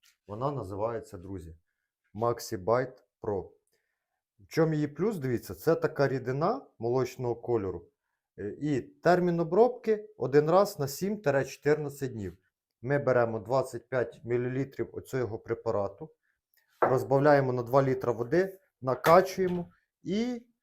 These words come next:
собі взяли тако спокійно і пішли кропити всю, всю цю штуку.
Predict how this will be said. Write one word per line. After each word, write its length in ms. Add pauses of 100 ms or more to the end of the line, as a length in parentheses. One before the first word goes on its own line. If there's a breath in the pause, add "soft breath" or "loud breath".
(220)
собі 300
взяли 420
тако 280
спокійно 580
і 340
пішли 560
кропити 680
всю, 340
всю 320
цю 160
штуку. 500